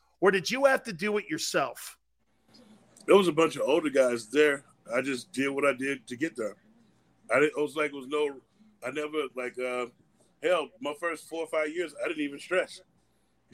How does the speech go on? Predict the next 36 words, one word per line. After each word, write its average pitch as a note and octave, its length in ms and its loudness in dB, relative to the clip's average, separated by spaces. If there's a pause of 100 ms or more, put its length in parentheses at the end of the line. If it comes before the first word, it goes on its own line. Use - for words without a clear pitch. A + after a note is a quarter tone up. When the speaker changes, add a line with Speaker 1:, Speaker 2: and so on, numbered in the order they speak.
(280)
Speaker 1:
Huh? C#4 260 12 (180)
Speaker 2:
<laughs> - 140 -20
I - 640 -4
just D#3+ 220 -4
warmed E3+ 320 2
up F3 120 6
and D#3 80 -14
went F3 140 0
out F#3 160 2
there. D3 220 -2 (1000)
Speaker 1:
Huh? C#4+ 360 4 (720)
Wow, G#3+ 520 10
man. C#3+ 480 2 (320)
I A#3 160 12
Speaker 2:
I, G#3 40 6
Speaker 1:
love, A#3+ 180 10 (140)
Speaker 2:
I F3 100 2
Speaker 1:
dude, B3 200 8
you're C4+ 160 10
a - 40 6
Speaker 2:
literally, - 60 4
Speaker 1:
He-Man. F3 520 6 (120)
<laughs> - 160 4
Speaker 2:
no, G#3+ 200 4
I G3 100 -2
just A3+ 80 2
Speaker 1:
Yeah. A3 220 10
Speaker 2:
wa-, - 100 2 (100)
I F#3 60 0
just G3 180 -12
warmed A3+ 260 -4
up A3+ 180 2
when G#3 120 -8
they, A3 160 -4 (280)
'cause F3 160 -6
it, A3 160 0